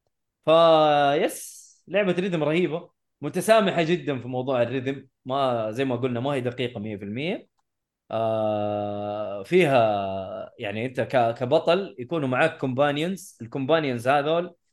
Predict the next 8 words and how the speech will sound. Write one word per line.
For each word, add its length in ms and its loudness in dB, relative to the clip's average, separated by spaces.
تقدر 220 2
تستدعيهم 800 2
في، 280 -4
في، 280 -4
في 120 -6
أوقات 360 4
كثيرة. 540 -4
يعني، 380 -10